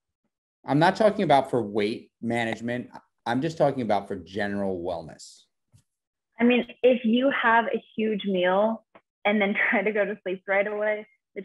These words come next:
Speaker 2: chances of that disrupting your sleep and re-, disrupting your digestion and how deeply you sleep, your body digests and restores, is high, right? So it doesn't make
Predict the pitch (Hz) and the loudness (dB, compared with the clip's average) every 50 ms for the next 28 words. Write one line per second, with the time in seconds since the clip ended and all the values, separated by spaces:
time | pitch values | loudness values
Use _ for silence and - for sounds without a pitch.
0 | - - - 214 202 220 208 - 240 247 226 - - - 202 196 170 180 180 170 | -14 -10 -6 -6 -4 -4 -4 -4 -4 -4 -4 -6 0 2 2 2 4 4 2 2
1 | - - 185 - _ - 185 170 - - 196 185 190 180 165 180 - _ - 175 | 2 -2 -10 -10 _ -6 -6 -6 -6 -6 -6 -4 -2 -2 -2 -4 -6 _ -4 -4
2 | 175 226 - _ _ - 190 185 180 180 165 135 - - 170 - - _ _ - | -4 -4 -6 _ _ -6 -4 -2 -2 -2 -4 -4 -8 -10 -12 -12 -12 _ _ -8
3 | - 202 190 - - 170 170 - - 180 175 165 165 156 _ _ _ - 170 165 | -6 -6 -4 0 0 0 0 2 2 2 2 2 -2 -8 _ _ _ -4 -2 0
4 | - 160 156 156 - 165 165 - - - 196 220 240 240 247 - - - 170 175 | 2 2 2 2 2 -2 -4 -4 -6 -10 -8 -6 -6 -6 -8 -6 -4 -4 -6 -4
5 | 180 - 175 165 160 160 160 160 160 - 165 165 - - 175 170 165 170 170 156 | -4 -2 0 2 2 2 2 0 -2 -8 -12 -10 -6 -4 -2 0 0 0 -2 -4
6 | - - 165 165 170 _ _ - 160 175 262 311 _ _ _ _ _ _ _ _ | -4 -8 -8 -10 -10 _ _ -4 -2 -2 -2 -4 _ _ _ _ _ _ _ _
7 | _ _ _ _ _ _ _ - 165 180 185 185 185 - 180 165 165 160 160 156 | _ _ _ _ _ _ _ -10 -2 0 2 2 2 2 2 2 2 2 0 0
8 | 160 160 160 - - 170 156 160 - 160 165 - _ - 175 160 160 _ - - | -2 -4 -6 -4 -2 -2 -2 -2 -4 -6 -6 -8 _ -14 -12 -12 -12 _ -4 -2
9 | 156 160 190 214 - _ _ _ _ _ _ _ _ _ _ _ _ - 214 233 | 0 0 0 0 -4 _ _ _ _ _ _ _ _ _ _ _ _ -2 -2 -2
10 | - - - 370 359 - - - 151 - - _ - 185 196 214 247 277 240 - | -2 -6 -8 -4 -4 -4 -2 -2 -4 -4 -6 _ 0 2 4 4 4 4 2 0
11 | - _ - - 240 226 233 226 240 247 262 233 226 233 226 226 | -4 _ -8 0 2 2 2 2 -2 -6 -6 -6 -6 -6 -6 -8